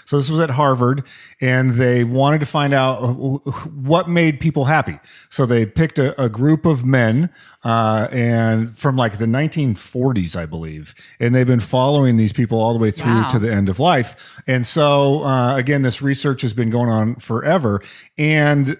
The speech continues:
Speaker 1: the biggest takeaway that they had with studying these people, that happiness correlated with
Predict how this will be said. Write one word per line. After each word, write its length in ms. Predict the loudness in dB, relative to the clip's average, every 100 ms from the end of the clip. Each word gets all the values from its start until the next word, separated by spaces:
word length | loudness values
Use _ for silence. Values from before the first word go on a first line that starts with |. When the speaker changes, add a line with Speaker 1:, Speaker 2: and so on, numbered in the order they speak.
| -8
Speaker 1:
the 260 | 0 0
biggest 540 | 0 2 2 2 0 0
takeaway 440 | -2 0 2 2
that 160 | 2 0
they 180 | 0 0
had 560 | 0 -2 -4 -4 -4 -6 -20 -16 -8
with 460 | 0 2 2 0
studying 400 | -8 -2 0 2
these 120 | 0
people, 340 | 0 -2 0 0
that 200 | 0 -2
happiness 640 | -2 -2 0 0 0 -2
correlated 880 | -4 0 0 2 0 2 0 -2 -6 -12 -20 -6
with 640 | -2 2 4 4 2 -4